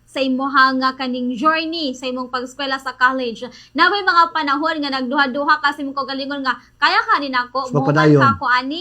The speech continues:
Speaker 1: makapadayon ka ako, mo-graduate ka ako," mga ing ana?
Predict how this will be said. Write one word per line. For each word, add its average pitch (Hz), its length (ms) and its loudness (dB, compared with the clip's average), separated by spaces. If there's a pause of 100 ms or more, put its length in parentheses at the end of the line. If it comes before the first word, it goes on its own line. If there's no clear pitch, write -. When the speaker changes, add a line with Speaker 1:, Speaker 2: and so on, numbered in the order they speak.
Speaker 1:
makapadayon 262 640 -2
ka 269 100 -6 (140)
ako, - 120 -10 (120)
mo-graduate 262 560 -4
ka 269 240 -8
ako," 330 240 -8
mga 254 240 -8
ing 233 80 -20
ana? 233 220 -10